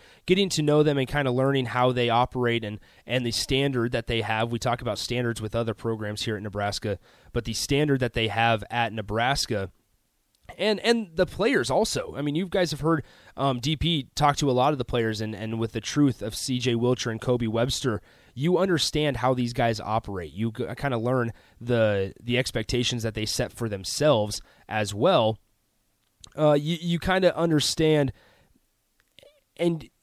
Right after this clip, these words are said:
you're not worried about how they respond. I'm not worried about how they respond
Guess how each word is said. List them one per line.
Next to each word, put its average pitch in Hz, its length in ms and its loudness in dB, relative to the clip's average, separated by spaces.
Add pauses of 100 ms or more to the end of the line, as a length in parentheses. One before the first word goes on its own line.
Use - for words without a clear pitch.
(120)
you're 160 300 4
not 160 280 2
worried 143 360 6
about 120 280 4
how 117 280 2
they 104 400 0
respond. 98 840 -6 (180)
I'm 143 240 4
not 113 220 0
worried 113 260 0
about 107 180 -2
how 104 180 -2
they 104 120 -2
respond 98 560 -8